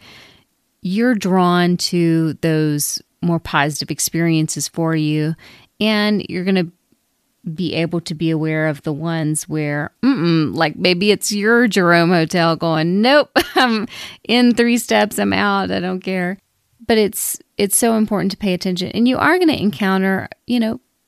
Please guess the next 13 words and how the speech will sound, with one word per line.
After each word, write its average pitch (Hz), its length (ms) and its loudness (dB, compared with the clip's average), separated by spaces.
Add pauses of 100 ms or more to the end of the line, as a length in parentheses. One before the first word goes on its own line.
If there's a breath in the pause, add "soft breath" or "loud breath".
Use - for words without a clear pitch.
(200)
different - 680 -2 (100)
elements. - 600 -4 (480 soft breath)
But 247 220 6
you'll 226 140 2
notice 294 420 4
that 196 260 -2 (520)
we're 214 400 2
here, 185 560 0 (220)
sitting 180 360 0
here 180 220 0
talking 165 460 0
perfectly 202 480 -2
safe, 156 500 -4